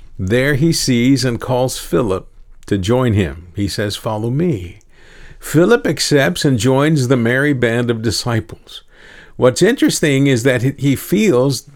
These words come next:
the need right away. He feels the need to go and tell his brother Nathanael about Jesus. Such was the impression and the impact that Jesus had on this man in that short amount of time.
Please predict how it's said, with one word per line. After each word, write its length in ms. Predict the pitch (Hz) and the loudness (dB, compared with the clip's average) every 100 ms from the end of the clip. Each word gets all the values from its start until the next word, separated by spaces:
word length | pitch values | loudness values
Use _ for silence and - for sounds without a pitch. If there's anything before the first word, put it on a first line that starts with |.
| - | -16
the 180 | 113 120 | 0 2
need 600 | 117 147 180 123 85 78 | 2 2 4 2 0 -6
right 220 | - 202 | -4 -2
away. 300 | 269 117 71 | -2 -4 -4
He 140 | 90 113 | -4 -4
feels 420 | - 156 220 196 | 0 2 2 2
the 120 | 196 | 2
need 360 | 156 139 127 120 | 4 2 0 -2
to 80 | 110 | -2
go 280 | 117 135 | 0 2
and 120 | 175 143 | 0 0
tell 220 | 143 151 | -2 -2
his 120 | 135 | -4
brother 400 | 101 117 104 120 | -2 0 0 -2
Nathanael 680 | 131 123 90 135 98 101 117 | -4 -4 -2 -2 0 0 0
about 320 | 107 127 123 | 0 -2 -4
Jesus. 640 | 113 180 175 - - - - - - - - | 0 2 2 -2 -10 -14 -14 -20 -20 -20 -20
Such 480 | - - 165 277 - | -8 2 2 2 0
was 180 | 185 156 | 0 2
the 140 | 160 | 2
impression 720 | 127 117 - 165 156 - 92 98 | 2 -2 -2 0 2 0 -4 -4
and 140 | 117 | 0
the 200 | 135 139 | 0 2
impact 560 | 180 170 123 95 80 - | 2 2 2 -2 -2 -4
that 140 | 104 | -4
Jesus 580 | 104 139 156 151 156 - | -2 0 0 0 -4 -4
had 260 | 139 131 | -2 0
on 200 | 120 120 | 0 -2
this 220 | 117 113 139 | -2 -4 -4
man 280 | 135 113 | -4 -2
in 140 | 113 113 | -2 -2
that 200 | 120 117 | -4 -6
short 360 | - 143 127 | -6 0 0
amount 300 | 127 120 117 | 0 -2 -4
of 80 | 120 | -6
time. 480 | - 175 135 90 78 | -4 -2 -2 -8 -16